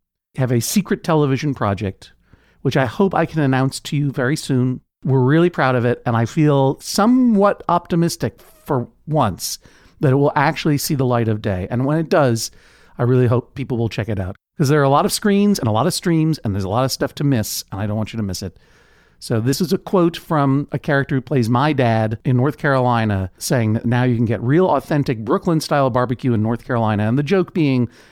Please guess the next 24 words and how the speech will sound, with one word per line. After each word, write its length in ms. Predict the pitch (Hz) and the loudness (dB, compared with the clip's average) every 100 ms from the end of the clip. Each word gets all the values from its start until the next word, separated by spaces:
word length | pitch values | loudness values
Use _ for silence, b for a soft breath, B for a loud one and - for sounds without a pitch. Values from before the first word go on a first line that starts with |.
| B - | B -2
that 280 | 131 123 - | -2 -2 -6
barbecue 540 | 190 139 175 180 - | -4 2 2 2 0
only 180 | 123 117 | 2 2
came 220 | 120 123 | 0 0
to 80 | 110 | -2
Brooklyn 640 | 101 127 - 113 104 104 107 _ _ _ _ | -2 -2 0 -2 0 -2 -6 _ _ _ _
five 320 | - 117 113 | -2 0 0
years 220 | 110 127 | 0 0
ago, 380 | 117 107 101 95 - b b b | 0 -2 -2 -4 -10 b b b
and 220 | - 117 110 | -4 -2 0
now 160 | 117 | 0
there 140 | 113 107 | 0 0
is 100 | 101 | -2
only 280 | 143 113 98 | 0 0 -2
barbecue 440 | 85 80 87 113 | -6 -10 -12 -12
in 100 | 90 | -12
Brooklyn. 380 | - 87 - 85 | -12 -14 -14 -8
Have 120 | 135 | -4
you 80 | 165 | 0
been 160 | 175 175 | 0 2
to 60 | |
New 120 | 175 | 2
York 240 | 170 170 165 | 2 0 0
lately, 280 | 165 170 | 0 0